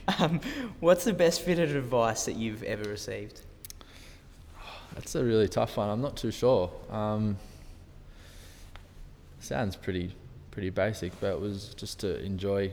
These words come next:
Speaker 2: what I'm doing and, and have fun. I think from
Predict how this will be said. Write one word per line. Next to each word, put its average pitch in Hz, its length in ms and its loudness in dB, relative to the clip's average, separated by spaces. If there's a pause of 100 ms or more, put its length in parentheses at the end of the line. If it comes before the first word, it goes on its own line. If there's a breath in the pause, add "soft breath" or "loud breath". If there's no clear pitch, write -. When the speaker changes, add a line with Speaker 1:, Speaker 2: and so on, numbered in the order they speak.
(260)
Speaker 2:
what 95 120 -4
I'm 92 120 -2
doing 98 280 -2
and, 95 180 -4
and 98 160 -4
have 95 180 -2
fun. 107 320 0 (100)
I 104 40 -6
think 101 300 0 (400)
from 101 500 -2